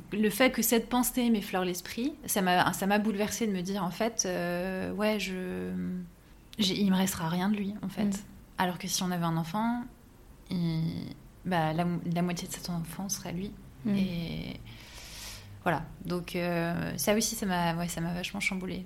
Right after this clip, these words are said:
Speaker 1: de penser, euh, de penser à ça. Et ça m'a fait me dire que, en fait, j'avais pas, il y a d'autres choses aussi, euh, dont, dont pour-, dont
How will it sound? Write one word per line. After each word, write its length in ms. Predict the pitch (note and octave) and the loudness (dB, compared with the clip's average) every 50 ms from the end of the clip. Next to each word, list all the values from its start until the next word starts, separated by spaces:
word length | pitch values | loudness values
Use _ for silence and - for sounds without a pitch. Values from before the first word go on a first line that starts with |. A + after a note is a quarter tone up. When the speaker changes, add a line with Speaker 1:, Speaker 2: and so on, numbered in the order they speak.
| F#3+ F#3 | -10 -10
Speaker 1:
de 80 | - | -12
penser, 360 | F3+ - - E3+ - - - F3 | -10 -10 -10 -10 -10 -10 -8 -8
euh, 360 | F3+ F3 F3 - - - - | -8 -6 -6 -6 -8 -8 -8
de 140 | F3 E3+ F3+ | -8 -8 -8
penser 260 | - - E3 - E3+ | -6 -6 -6 -4 -4
à 100 | E3+ F#3 | -4 -2
ça. 280 | - - G3 A3 B3+ - - - - - - - - - - - - - - - | -2 0 0 0 -2 -4 -8 -16 -20 -20 -20 -20 -20 -18 -16 -16 -16 -16 -10 -6
Et 1000 | G3+ F#3+ F#3+ F3+ F3 F3 E3+ E3+ E3+ E3+ F3 E3+ E3+ - E3 - - - E3 - - - - - - - - - - - - - - - - - - - - - - - - - - - | -2 -2 -2 0 -2 -2 -2 -2 -2 -2 -2 -2 -2 -4 -4 -4 -6 -6 -8 -8 -10 -14 -18 -20 -20 -20 -20 -20 -20 -20 -20 -20 -20 -18 -18 -18 -16 -16 -14 -14 -14 -16 -16 -18 -6 -2
ça 180 | - - G#3+ | 2 4 6
m'a 120 | G3+ G#3 G#3+ | 8 8 8
fait 160 | G#3+ - A#3 | 6 6 4
me 60 | G3+ | 4
dire 220 | F#3+ G#3 C4 B3+ - | 6 6 4 4 2
que, 200 | - A3 F#3 F3+ | 2 0 2 2
en 100 | F3 F3 | 2 2
fait, 180 | - G3+ F#3+ | 2 2 2
j'avais 260 | - G3 F3 F3 F3 | 2 0 0 -2 -4
pas, 360 | E3+ - F3+ F3 F3+ F3+ E3+ - | -2 2 4 4 6 6 4 4
il 60 | F#3+ G#3+ | 6 6
y 80 | G#3 | 6
a 60 | G3+ | 8
d'autres 200 | F#3+ F#3+ A3+ A#3 - | 8 6 4 4 2
choses 220 | - B3 A#3+ G#3+ | 2 2 2 2
aussi, 440 | A3 G#3 - - - - G#3 G#3 G3+ | 0 -2 -2 -4 -4 -2 -2 0 0
euh, 180 | F#3+ F#3 F#3 G3 E3 - | 2 2 0 0 0 -2
dont, 100 | G3+ G#3 G3 - | -2 -4 -2 0
dont 260 | G3+ F#3+ F#3+ F#3 F3 F3+ F3 - - | 0 2 2 2 2 0 -4 -4 -4
pour-, 200 | G3 F#3+ F3+ - | -2 -2 0 0
dont 220 | - E3 E3 F3 | 0 -2 -2 -2